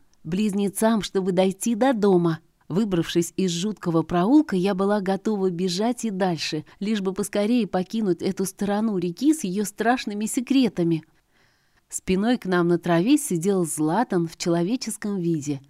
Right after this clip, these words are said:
В том, что это был он, сомневаться не приходилось. Рядом с одним из тройняшек. Они разговаривали, чему-то посмеивались. Дид протянул парню найденный мною костюм.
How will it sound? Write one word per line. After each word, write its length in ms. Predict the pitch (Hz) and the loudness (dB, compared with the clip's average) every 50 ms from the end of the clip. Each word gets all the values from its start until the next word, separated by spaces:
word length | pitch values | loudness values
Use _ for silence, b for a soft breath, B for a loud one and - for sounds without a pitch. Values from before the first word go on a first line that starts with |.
| b b b | b b b
В 100 | b - | b -10
том, 280 | - - 208 220 208 175 | -4 -2 0 0 0 -2
что 160 | - - 180 | -2 0 0
это 240 | 175 170 - 180 165 | 0 0 0 0 -2
был 320 | 156 170 180 175 - - - | 0 2 2 2 2 2 0
он, 240 | 170 208 240 233 | -2 0 0 -2
сомневаться 640 | - - - 180 180 175 175 165 202 247 - - - 196 | -2 0 0 2 2 4 2 2 2 0 -2 -4 -4 -4
не 140 | 185 196 | -4 -4
приходилось. 800 | 185 - 214 190 - 240 240 208 175 165 156 156 151 - - - _ _ _ - | -4 -6 -6 -4 -2 -2 0 0 0 0 -2 -2 -2 -4 -8 -12 _ _ _ -4
Рядом 380 | 165 196 240 262 240 196 180 | 0 0 0 0 0 -2 -2
с 100 | - - | 0 0
одним 340 | 180 175 170 180 190 190 196 | 0 0 0 0 -2 -2 -4
из 100 | 202 - | -4 -2
тройняшек. 680 | - 254 262 269 254 226 185 156 147 - - 147 - - _ _ _ _ | 0 0 2 2 2 2 2 0 0 -4 -8 -10 -12 -16 _ _ _ _
Они 260 | - 170 175 190 208 226 | -2 0 0 2 0 0
разговаривали, 840 | 233 226 214 - 262 277 233 196 170 160 160 151 156 151 156 156 - _ _ | -2 -2 2 4 4 4 4 4 2 0 0 0 -2 -2 -4 -4 -8 _ _
чему-то 440 | - - 208 214 226 233 220 240 220 | -6 -2 0 0 0 0 -2 -2 0
посмеивались. 880 | 269 294 294 - - 214 196 180 160 147 151 139 143 135 131 - - _ _ _ _ _ _ _ | 0 0 0 0 0 0 2 2 2 0 0 -4 -4 -6 -8 -12 -16 _ _ _ _ _ _ _
Дид 300 | 160 160 196 220 202 - | -6 -2 -2 -2 -2 -2
протянул 520 | - 170 175 165 - 196 190 190 180 160 151 | -2 -2 -2 0 0 0 0 2 2 0 0
парню 420 | - 196 220 262 269 240 196 175 | 0 0 2 2 2 2 2 2
найденный 560 | 165 170 202 247 254 202 196 180 175 170 175 | 2 2 2 0 0 0 0 0 2 2 2
мною 360 | 175 175 175 208 240 247 233 - | 2 2 2 2 0 0 -2 -2
костюм. 640 | - 220 214 - - - - 165 151 143 131 135 | -2 -4 -4 -4 -6 -6 -4 -2 -2 -2 -4 -6